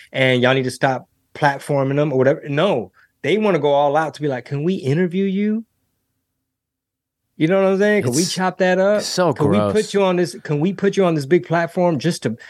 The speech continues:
Speaker 1: just to let you speak? Nah, it's to frame you as, like, this man is dangerous.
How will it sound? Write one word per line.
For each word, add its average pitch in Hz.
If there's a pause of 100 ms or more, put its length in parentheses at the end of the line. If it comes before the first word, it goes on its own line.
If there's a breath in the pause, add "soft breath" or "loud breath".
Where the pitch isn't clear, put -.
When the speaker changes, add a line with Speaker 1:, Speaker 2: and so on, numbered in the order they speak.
(100)
Speaker 1:
just 254
to 214
let 175
you 156
speak? 120
Nah, 131
it's 131
to 117
frame 151
you 110 (300 loud breath)
as, 120
like, 110 (260)
this 127
man 127
is 101
dangerous. 107